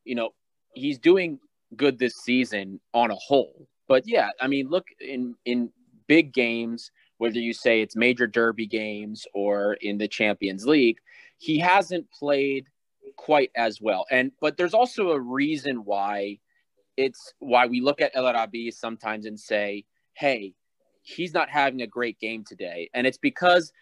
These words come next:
El Arabi also does a lot more from that position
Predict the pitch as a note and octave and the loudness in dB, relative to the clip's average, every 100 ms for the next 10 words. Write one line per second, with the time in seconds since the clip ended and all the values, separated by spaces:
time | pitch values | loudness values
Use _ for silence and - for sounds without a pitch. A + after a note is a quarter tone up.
0 | _ - C3+ F#3 F#3 D#3+ C3 C#3+ C#3 - | _ 0 2 2 0 -2 -4 -6 -8 -8
1 | B2+ - F3 C#3 - B2+ B2+ _ - G#2+ | -8 -6 -8 -8 -2 -2 -2 _ -12 -8
2 | A#2 C3 - A2 A2+ A#2+ A#2+ A#2 B2 A2 | -2 -2 -4 -12 -8 -6 -8 -6 -8 -4
3 | A2+ - - G2+ A2 - D3 F#3 | -4 -4 -14 -10 -10 -8 -8 -10